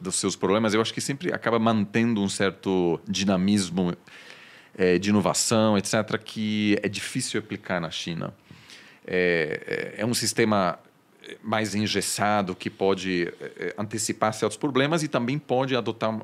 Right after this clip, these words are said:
em, em vários casos, uma estratégia de longo prazo, por exemplo, pra liderar,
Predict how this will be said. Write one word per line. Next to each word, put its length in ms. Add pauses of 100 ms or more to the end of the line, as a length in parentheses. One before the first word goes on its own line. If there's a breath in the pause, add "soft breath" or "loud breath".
em, 240
em 60
vários 320
casos, 400
uma 140
estratégia 880 (680 loud breath)
de 180
longo 480
prazo, 520
por 120
exemplo, 400
pra 280
liderar, 760